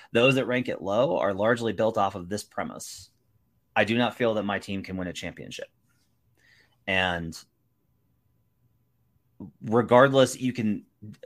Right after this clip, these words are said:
definitely make the argument of, like, "Well, you can, you just gotta run your organization well enough and draft well enough, and, and you gotta be good enough." And that's definitely true. It's less to me about these star markets getting those guys as it is about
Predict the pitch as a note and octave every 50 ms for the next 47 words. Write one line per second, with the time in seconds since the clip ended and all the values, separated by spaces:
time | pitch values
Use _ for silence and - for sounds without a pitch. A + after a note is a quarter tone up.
0 | - A2+ G#2 G2 - C3+ C3+ C3+ D3 D3 C#3 B2 A#2+ A#2+ A#2 A#2 G#2+ G#2+ A2 G#2+
1 | G#2 G#2+ G2+ G#2 G2 G2 G#2 - A2+ A2 A2+ G#2 G2 F#2 - - E3 G3 F3 G#2+
2 | E2+ E2 E2+ F2 F2+ G2 - - G2 G2 G2 G2+ G2+ F#2+ F#2+ G#2 G#2 F#2+ F#2+ F#2
3 | A2+ A#2 A#2+ - A2+ A2 A2 G#2 G#2 G#2 G#2 G2+ F#2+ - - F2 F2 F#2+ G2+ G2
4 | F#2+ - G2 F#2+ F#2 F#2 F#2 F2+ F2+ - F#2 F2+ F#2 F#2 F2 - - F#2 F#2 F#2+
5 | G2 F2+ F#2 F#2 C#3 E3 D#3+ A2 E2+ D2+ D2+ - - _ - - - - - -
6 | A#2+ A#2+ - - C3+ - B2 G2+ E2+ - - F#2 C#2 G#1+ - - - _ _ _
7 | _ _ _ _ _ _ _ _ _ _ _ D3 D3+ D3+ - D3 D#3+ F3+ G#3+ G#3+
8 | - - E3 C#3 C#3 D3+ D3 B2+ G2+ G#2 G#2 G2+ G2+ G2 F#2 E2+ - - _ _
9 | _ _ _ _ _ _ _ _ _ _ _ _ _ _ _ _ _ A2+ A2+ A2
10 | G2 - - - A#2+ A#2+ A#2 A#2 A2+ A2 A2 G#2 - - F2+ - G2 F2+ G#2 A#2
11 | C3 C3 C3 C3 C3 C#3+ C3+ C#3 C#3+ D3 C#3+ C#3+ C#3 - - G2+ G2+ F#2+ F#2 G2+
12 | F#2+ F#2+ G2+ F2 G2 F#2+ F#2 F2+ F2+ E2+